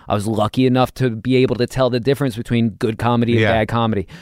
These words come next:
Speaker 1: So I'd watch Nick Griffin come in, I'd
Speaker 2: Yeah.
Speaker 1: watch, uh, Mike Vecchione,
Speaker 2: Yeah.
Speaker 1: Greer Barnes,
Speaker 2: Yeah.
Speaker 1: um, uh, like, the guys that would go and do that club.
Speaker 2: It's so
Speaker 1: And
Speaker 2: funny that, like, those are guys that most people, if you're not New York, would know. They would
Speaker 1: Yeah.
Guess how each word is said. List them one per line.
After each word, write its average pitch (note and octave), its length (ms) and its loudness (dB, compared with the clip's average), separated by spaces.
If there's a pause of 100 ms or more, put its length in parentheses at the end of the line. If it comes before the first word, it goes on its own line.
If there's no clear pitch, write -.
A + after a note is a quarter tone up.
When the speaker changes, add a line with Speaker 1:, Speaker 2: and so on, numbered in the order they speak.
Speaker 1:
So B2+ 160 0
I'd B2 140 2
watch A#2 260 2
Nick A#2 180 0
Griffin D3 340 2
come A#2+ 200 0
in, A2+ 100 0
I'd A#2 160 2
Speaker 2:
Yeah. A#2+ 80 2
Speaker 1:
watch, A#2+ 240 0
uh, C3+ 160 2
Mike A#2+ 240 2
Vecchione, B2+ 600 0 (100)
Speaker 2:
Yeah. G2 200 0
Speaker 1:
Greer C#3 220 4
Barnes, A#2+ 760 0
Speaker 2:
Yeah. F#2+ 200 -2
Speaker 1:
um, A#2 600 2 (120)
uh, A#2+ 300 4
like, B2 260 0 (200)
the D3 80 2
guys C#3 280 2
that B2 200 2
would C3+ 340 2
go C3 180 4
and A#2+ 140 2
do G3+ 140 4
that B2+ 200 0
club. A#2+ 360 2
Speaker 2:
It's A2 160 -4
so C#3+ 80 0
Speaker 1:
And C3 100 -2
Speaker 2:
funny C#3+ 220 0
that, A2+ 180 0
like, A#2 200 -2
those C#3 280 0
are C3+ 60 0
guys B2+ 320 2
that A2+ 120 -2
most B2 440 2
people, A#2 240 2
if G#2 140 -2
you're A2 100 2
not A2+ 340 2
New A#2+ 100 2
York, A#2+ 380 2
would G#2 140 -2
know. G#2+ 260 0 (560)
They A2+ 140 0
would B2 80 2
Speaker 1:
Yeah. D#3 520 2